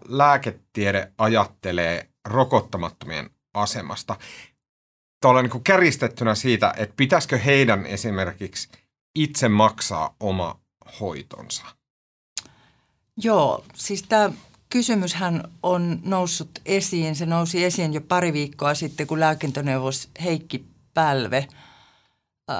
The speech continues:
Speaker 2: sanoi mielipidekirjoituksessaan, esitti tämmöisen ajatuksen, että olisiko niin, että,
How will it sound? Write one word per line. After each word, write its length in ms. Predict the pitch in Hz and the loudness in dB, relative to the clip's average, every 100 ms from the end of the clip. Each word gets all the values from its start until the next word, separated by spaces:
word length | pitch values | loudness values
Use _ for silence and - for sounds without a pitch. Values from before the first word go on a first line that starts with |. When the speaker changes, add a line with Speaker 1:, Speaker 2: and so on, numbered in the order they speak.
| 82 64 50 50 50 50 | -4 -4 -8 -12 -18 -12
Speaker 2:
sanoi 340 | - 180 165 | -6 -2 0
mielipidekirjoituksessaan, 1500 | 160 170 165 151 143 165 - 160 151 160 139 - 135 - 147 143 | 2 2 0 0 -4 -6 -2 -2 -2 -4 -8 -6 -6 -4 -4 -2
esitti 380 | - 175 170 147 | -4 -4 -6 -6
tämmöisen 500 | 147 131 156 135 - | -4 -4 -4 -2 0
ajatuksen, 640 | 185 160 - 120 - 131 | 2 2 0 -8 -6 -6
että 220 | 139 - | -6 -6
olisiko 420 | - 170 147 - 156 | -4 -4 -4 -4 -4
niin, 260 | 160 135 | -2 -2
että, 320 | 139 - 139 | -4 -2 -4